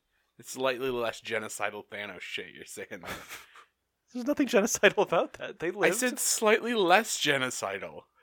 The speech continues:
Speaker 2: Yeah, but there's nothing <laughs> genocidal about that.
Speaker 1: There's nothing genocidal
Speaker 2: It's finding
Speaker 1: about
Speaker 2: more
Speaker 1: you.
Speaker 2: places for them to live. Anyway, Trey brings out his mega, his fist fraggers or whatever, and he jumps around instead of using his Buzz Lightyear wings.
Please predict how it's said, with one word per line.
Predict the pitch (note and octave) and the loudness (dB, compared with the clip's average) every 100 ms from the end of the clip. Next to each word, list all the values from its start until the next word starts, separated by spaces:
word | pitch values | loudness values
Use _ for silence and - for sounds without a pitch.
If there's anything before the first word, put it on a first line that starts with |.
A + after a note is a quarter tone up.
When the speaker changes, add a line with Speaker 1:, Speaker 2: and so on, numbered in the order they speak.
| _ | _
Speaker 2:
Yeah, | - - | 6 8
but | G3+ | 6
there's | A#3+ G#3+ | 2 2
nothing | A3 D#4 D#4+ F#4 | 4 4 8 6
<laughs> | |
genocidal | D4+ G#3 F3 - - D#3 C#3+ C3 | 10 8 10 6 6 4 2 -2
about | C3 B2 - | -2 -4 -4
that. | A#2+ | -6
Speaker 1:
There's | - - | -6 -12
nothing | B2+ A#2 | -14 -14
genocidal | - G2+ | -14 -4
Speaker 2:
It's | F3+ - | -2 -2
finding | - F#3 F3 F#3 | 4 8 8 6
Speaker 1:
about | F3+ | 4
Speaker 2:
more | F#3 | 2
Speaker 1:
you. | |
Speaker 2:
places | F3+ F3 F3 F3+ | 4 2 2 -2
for | - F#3+ | -2 0
them | F#3 | 0
to | F#3 | -2
live. | F#3+ D#3+ - - - - - - | -2 -4 -6 -18 -20 -20 -20 0
Anyway, | F3 D#3+ C3+ | 4 6 4
Trey | - E3 C#3+ B2 - _ _ _ - | 6 6 6 0 -10 _ _ _ -2
brings | D3+ D3 | 0 4
out | C#3 | 2
his | C#3+ B2+ | 0 -2
mega, | C3+ C3 C3 B2+ | -2 2 2 2
his | C3 B2 _ | 0 -4 _
fist | - D3 C#3+ | -2 0 0
fraggers | - C3+ B2+ C3 B2+ | 0 2 2 2 0
or | B2+ | 0
whatever, | B2 B2+ B2 B2 A#2+ | 2 2 2 2 0
and | A#2 | -4
he | - C#3 | -12 0
jumps | C3 B2 | 0 0
around | B2+ B2+ B2 | 0 0 0
instead | B2 C3 | -2 -2
of | A#2+ | -2
using | A#2+ A#2 A#2+ | -6 -8 -8
his | A#2 - - - | -6 -8 -10 -2
Buzz | C3+ A#2+ | 0 2
Lightyear | B2 A#2+ A#2+ | 0 0 0
wings. | A2+ A2+ - | -2 -4 -10